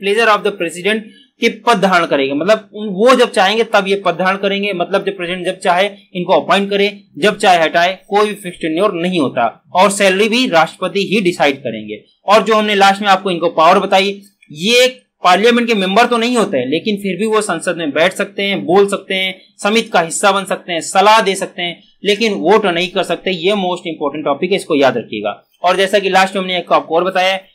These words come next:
ये सरकारी वकील होते हैं, फिर भी अपना ये private case handle कर सकते हैं। तो ये आपका ये चीज था, इसकी आप screenshot ले लीजिएगा, थोड़ा पहले करके जब हमने कुछ भी नहीं लिखा था। और बाकी आप ये सब screenshot भी ले लीजिए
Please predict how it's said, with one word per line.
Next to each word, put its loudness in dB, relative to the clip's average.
ये 2
सरकारी 2
वकील -2
होते 0
हैं, -2
फिर 0
भी 0
अपना -2
ये 2
private -2
case -2
handle -4
कर -4
सकते -12
हैं। -14
तो -2
ये 2
आपका 4
ये 0
चीज -6
था, 2
इसकी -6
आप 2
screenshot -4
ले 2
लीजिएगा, 0
थोड़ा -2
पहले 0
करके -4
जब -4
हमने -8
कुछ -10
भी -6
नहीं -6
लिखा -6
था। -2
और 4
बाकी 2
आप 2
ये 0
सब 0
screenshot -2
भी -2
ले 4
लीजिए 0